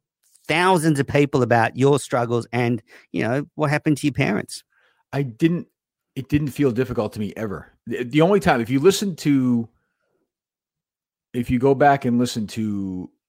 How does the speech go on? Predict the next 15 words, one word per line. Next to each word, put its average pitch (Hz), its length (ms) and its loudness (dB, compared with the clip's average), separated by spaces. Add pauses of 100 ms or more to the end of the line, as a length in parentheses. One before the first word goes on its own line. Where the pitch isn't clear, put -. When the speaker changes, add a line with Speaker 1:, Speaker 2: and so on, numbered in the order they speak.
(480)
Speaker 2:
the 113 140 -8
show 123 320 2
where 104 160 0
I 95 100 -6
talk 104 320 -6
about, 87 400 -8 (640)
uh, 85 280 -12
going 101 220 -8
to 95 60 -10
McLean 85 680 -12 (260)
and 87 340 -14
the 76 580 -16 (360)
trains 107 420 -8
and 85 100 -16
stuff, - 300 -14